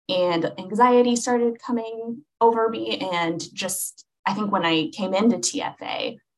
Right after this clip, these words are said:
I had that same anxiety and I was carrying it. And that's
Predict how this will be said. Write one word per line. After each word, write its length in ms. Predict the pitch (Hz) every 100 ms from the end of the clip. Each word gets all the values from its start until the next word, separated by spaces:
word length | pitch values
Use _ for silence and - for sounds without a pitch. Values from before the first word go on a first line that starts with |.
| _ _
I 120 | 175 143 - _ _ -
had 180 | 185
that 160 | 165 156
same 220 | - 170
anxiety 500 | 175 180 - - -
and 100 | 233
I 80 | 214
was 160 | 196 -
carrying 380 | - 185 269
it. 200 | 277 220
And 420 | 202 180 175 285 -
that's 500 | 165 - - -